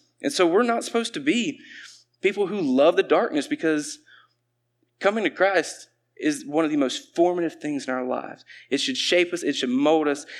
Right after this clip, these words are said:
It should turn us into who we're going to be, right? A-, as followers of Christ. So living in darkness,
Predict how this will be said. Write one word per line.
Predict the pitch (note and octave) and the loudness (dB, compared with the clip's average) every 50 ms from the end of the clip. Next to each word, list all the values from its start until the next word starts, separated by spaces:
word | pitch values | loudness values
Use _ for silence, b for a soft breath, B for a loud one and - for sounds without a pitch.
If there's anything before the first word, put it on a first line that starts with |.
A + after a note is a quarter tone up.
| B B | B B
It | - D3 | -2 -2
should | - B3 - | -2 -2 -4
turn | - - - F#3 F#3+ | -4 -2 0 0 0
us | E3+ - | 0 0
into | E3+ E3+ D3+ C3+ | 0 0 0 -2
who | - - - F3+ F#3+ | -4 -4 -4 -2 0
we're | F3 D#3+ D3+ | 2 0 0
going | C3+ C#3 C3+ D3 D#3 D#3+ D#3 C#3+ | 0 0 0 0 0 0 -2 -4
to | C3 | -4
be, | C3+ C#3 D#3 D3 A#2 A2+ G#2 | -2 0 0 0 0 -4 -4
right? | - A#2+ C3 D3 E3 E3 B B B B B B B - | -2 -2 0 0 -2 -4 B B B B B B B 2
A-, | - C#3+ C3+ - - - | 4 4 4 4 2 2
as | C#3 D3 D3+ D3+ C#3+ | 4 4 4 4 0
followers | - - D3 D3 C#3+ C#3+ C#3 B2+ B2+ | -2 0 2 2 4 2 2 0 -4
of | B2 - | -6 -6
Christ. | - C#3+ D3 C3+ G#2+ - - - _ _ _ _ _ _ _ _ _ _ _ _ _ _ _ _ _ B B B B B B B B B _ _ _ _ | -2 -2 -2 -2 -2 -6 -12 -18 _ _ _ _ _ _ _ _ _ _ _ _ _ _ _ _ _ B B B B B B B B B _ _ _ _
So | - - D#3 | 2 2 4
living | C#3+ C#3+ E3 F#3+ G#3 G#3 | 6 6 4 4 4 2
in | F3+ D3+ | 2 4
darkness, | D3 D3+ F#3+ - - D#3+ D#3+ E3+ - - - - | 4 4 4 4 2 0 -2 -2 -4 -8 -12 -14